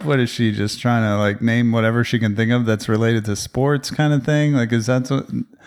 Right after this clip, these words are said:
But that's not what's going on here. What she's referring to is Oral Hershiser.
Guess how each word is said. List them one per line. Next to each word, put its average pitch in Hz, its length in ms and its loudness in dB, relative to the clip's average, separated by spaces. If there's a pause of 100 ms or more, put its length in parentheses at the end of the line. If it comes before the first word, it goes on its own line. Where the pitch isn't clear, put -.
(180)
But 123 140 0
that's 127 220 -2
not 139 180 0
what's 143 160 -2
going 131 300 2
on 117 180 2
here. 101 320 -2 (920)
What 139 160 0
she's 226 280 0
referring 170 440 2
to 120 180 2
is 120 120 2
Oral 185 320 0
Hershiser. 120 920 0